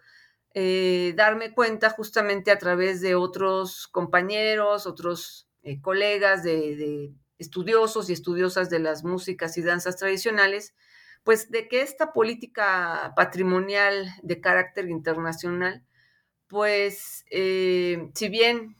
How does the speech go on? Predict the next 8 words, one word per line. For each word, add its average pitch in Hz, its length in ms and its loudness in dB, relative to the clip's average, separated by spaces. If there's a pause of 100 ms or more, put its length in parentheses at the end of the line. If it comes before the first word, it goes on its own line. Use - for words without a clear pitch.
(120)
tiene 208 280 0
un 208 100 0
interés 185 680 -2
por 170 300 0
mantener 175 680 0 (400)
viva 208 380 2
la 165 160 2
diversidad 165 720 0